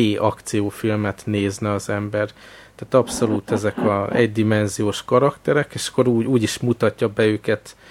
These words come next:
Crichton és Preston, ki tudja, hogy kinek a számlájára kell írni, hogy amikor megjelennek a, a, az adott fejezetbe, akkor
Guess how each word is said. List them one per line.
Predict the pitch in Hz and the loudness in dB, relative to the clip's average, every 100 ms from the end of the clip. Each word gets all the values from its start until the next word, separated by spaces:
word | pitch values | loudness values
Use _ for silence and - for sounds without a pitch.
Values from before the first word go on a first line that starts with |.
| - - _ _ _ - | -20 -20 _ _ _ -12
Crichton | - 104 101 - 110 | -2 2 2 0 -2
és | 117 107 - | 0 -2 -2
Preston, | - 101 - - 107 107 | -2 0 -2 -4 -6 -4
ki | 110 | -8
tudja, | - 107 110 | -6 -4 0
hogy | 110 - _ _ | 0 -2 _ _
kinek | - 127 123 | -4 -2 0
a | 113 | -2
számlájára | - 127 110 107 107 104 104 104 | 0 2 2 0 0 2 0 -2
kell | - 104 | -2 -2
írni, | 110 127 139 147 - - | 0 0 -2 -4 -10 -16
hogy | - 131 | -4 0
amikor | 123 120 | 2 4
megjelennek | 127 120 110 107 107 107 104 - | 4 4 2 0 2 0 -2 -2
a, | 104 98 | 0 0
a, | - 107 98 98 - - | -4 -4 -4 -4 -8 -10
az | - | -4
adott | 113 107 - | -2 -2 -6
fejezetbe, | - 117 139 147 151 - | 2 4 6 4 2 2
akkor | 127 - 127 | 0 4 2